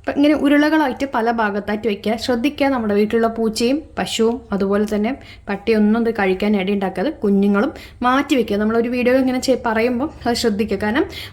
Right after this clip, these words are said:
വൈകുന്നേരങ്ങളിൽ മാത്രം ചെയ്യാം, രാവിലെ എടുത്ത് മാറ്റി വയ്ക്കുക. പട്ടികളൊക്കെ കു-, പട്ടീനെയും പൂച്ചേനെയൊക്കെ വീടിനുള്ളിലോ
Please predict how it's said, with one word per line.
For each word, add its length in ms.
വൈകുന്നേരങ്ങളിൽ 600
മാത്രം 420
ചെയ്യാം, 300
രാവിലെ 380
എടുത്ത് 240
മാറ്റി 280
വയ്ക്കുക. 260
പട്ടികളൊക്കെ 480
കു-, 160
പട്ടീനെയും 420
പൂച്ചേനെയൊക്കെ 520
വീടിനുള്ളിലോ 520